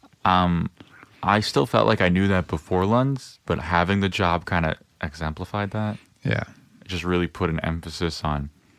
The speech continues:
Speaker 1: you know, I want a job that changes things up.
Speaker 2: Yeah.
Speaker 1: Not doing the same thing on repeat.
Speaker 2: Yeah.
Speaker 1: Other than that, though, everything's still kinda up in the air.
Speaker 2: Yeah.
Speaker 1: It's great for people who have already chosen their major and who already know what they wanna do. That's great.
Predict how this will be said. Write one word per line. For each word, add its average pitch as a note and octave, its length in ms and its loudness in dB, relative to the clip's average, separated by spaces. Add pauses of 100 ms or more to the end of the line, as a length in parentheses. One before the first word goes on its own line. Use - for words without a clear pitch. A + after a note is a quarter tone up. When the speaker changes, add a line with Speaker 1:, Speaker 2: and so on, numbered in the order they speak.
(880)
Speaker 1:
you E2+ 100 0
know, D#2 120 0
I E2 100 2
want F2 220 4
a E2+ 40 0
job D#2+ 300 0
that D2 160 -4
changes D#2+ 460 -4
things D2+ 220 -4
up. C#2+ 260 -8 (600)
Speaker 2:
Yeah. F2 200 -2
Speaker 1:
Not E2+ 240 0
doing E2+ 160 0
the D#2+ 60 -2
same D#2 300 -4
thing D2+ 180 -4
on D2 120 -4
repeat. D2 440 -8 (280)
Speaker 2:
Yeah. G#2 160 0 (800)
Speaker 1:
Other A2+ 220 4
than G#2 160 4
that, F#2+ 260 2
though, A2 360 4 (520)
everything's A2+ 440 2
still F#2+ 220 0
kinda F2+ 280 0
up D#2+ 140 -2
in D#2 120 0
the D2+ 180 -2
air. D2 320 -6
Speaker 2:
Yeah. F2 220 0 (180)
Speaker 1:
It's - 160 -4
great G#2+ 260 0
for B2 120 0
people G2 340 -2
who F#2+ 120 4
have E2+ 120 2
already E2 260 2
chosen D#2 400 -2
their D#2+ 140 0
major F2 560 -4 (320)
and E2 120 -2
who F2 120 0
already E2 320 0
know D#2+ 120 -2
what D#2+ 140 -4
they D#2+ 80 -2
wanna D#2 280 -2
do. - 240 -8
That's F2 200 -4
great. D#2 360 -4